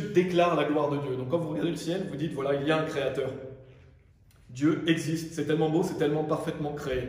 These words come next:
Et, euh, en fait, il faut être fou pour rejeter l'existence de Dieu, tout simplement. Et donc quarante pour cent des Français sont fous.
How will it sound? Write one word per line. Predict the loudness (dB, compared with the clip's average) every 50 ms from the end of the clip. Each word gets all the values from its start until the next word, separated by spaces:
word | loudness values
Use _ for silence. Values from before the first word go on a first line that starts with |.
| -8 -10 -12 -14 -16 -18 -20 -20 -20 -20 -20 -20 -20 -20 -20 -18 -14
Et, | -10 -6 -4 -4 -4
euh, | -2 -4 -4 -6 -6 -8 -8 -8 -6 -4
en | 0
fait, | 2 2
il | 4
faut | 6 4
être | 4 4 4
fou | 0 0 -2
pour | -2 -2 -2 -4
rejeter | -4 -4 0 0 0 2
l'existence | 0 -2 -4 -4 -6 -6 -6 -6
de | -6 -6
Dieu, | -6 -6 -8 -10
tout | -10
simplement. | -10 -10 -8 -6 -6 -6 -6 -6 -8 -10 -14 -16 -18 -14 -6
Et | -4 -2 -2
donc | -2 -2 -2 0
quarante | 0 2 2 2 0
pour | -2 -4
cent | -4 -4 -4 -2
des | -2 -4
Français | -4 -6 -6 -6 -4 -4 -4 -6
sont | -8 -8 -8 -8 -8 -10
fous. | -10 -8 -6 -6 -6